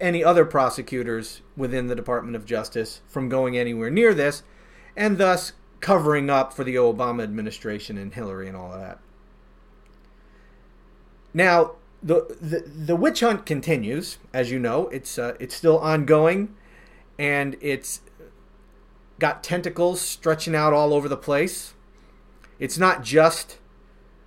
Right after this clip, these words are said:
what Robert Mueller is doing inside his particular investigation and, and the political hatchet men he has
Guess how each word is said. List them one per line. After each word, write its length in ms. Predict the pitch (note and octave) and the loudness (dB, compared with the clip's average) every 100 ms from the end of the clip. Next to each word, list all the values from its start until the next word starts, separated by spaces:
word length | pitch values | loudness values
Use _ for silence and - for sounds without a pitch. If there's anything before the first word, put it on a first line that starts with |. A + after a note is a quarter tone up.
| - | -12
what 220 | C3+ D3 C3+ | -2 -2 0
Robert 420 | C#3+ C#3 C#3+ C3 | 0 2 0 -2
Mueller 380 | C3 C#3 C#3+ C#3 | -4 0 0 -2
is 200 | C3 A2 | -6 -4
doing 720 | C3+ D3 C#3+ C#3+ D3+ E3 - - | -2 0 0 -2 -6 -10 -14 -14
inside 720 | C3+ C3+ - C#3+ C3 C3 A#2 | -8 -8 -6 -2 0 0 -4
his 300 | - D3+ D3 | -6 -2 -2
particular 600 | - B2+ E3 D#3+ D3+ C#3+ | -4 -6 -2 -2 0 -2
investigation 920 | C3 B2 C3 - A#2+ C3 C3+ C3 C#3+ C3+ | -2 -2 -4 -4 -8 -4 -6 -6 -8 -8
and, 240 | G#2 G2+ - _ - - - - - - - | -8 -10 -16 _ -20 -20 -20 -20 -20 -20 -20
and 180 | A2+ A2+ | -12 -10
the 60 | G#2+ | -8
political 540 | C#3+ C3+ C#3 B2 A#2+ | -4 -4 -2 0 0
hatchet 480 | A#2 C#3+ - C#3+ - | 0 -4 -2 -6 -6
men 300 | B2+ B2 B2 | -6 -4 -4
he 140 | B2+ | -6
has 580 | B2 B2 A#2 A#2 - - | -4 -4 -4 -4 -8 -18